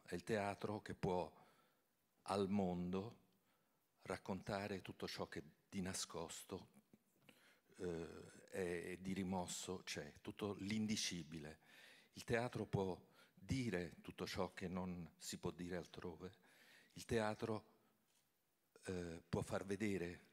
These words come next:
l'invisibile. Infatti, in Amleto, finalmente,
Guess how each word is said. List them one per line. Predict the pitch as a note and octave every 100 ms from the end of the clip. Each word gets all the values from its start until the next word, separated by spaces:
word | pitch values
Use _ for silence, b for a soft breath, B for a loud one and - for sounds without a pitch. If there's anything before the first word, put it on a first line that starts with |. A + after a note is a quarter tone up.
| _ _ -
l'invisibile. | F#2+ F2 E2 - C#2+ D2+ - E2 - b b b b _ _ _ -
Infatti, | F#2 - D#2+ - - G#2 A2 -
in | - F#2+
Amleto, | F#2 F2 F2 E2+ F2+ -
finalmente, | - G2 F2+ F#2 F2+ E2 D#2+ D#2 - F2+ F#2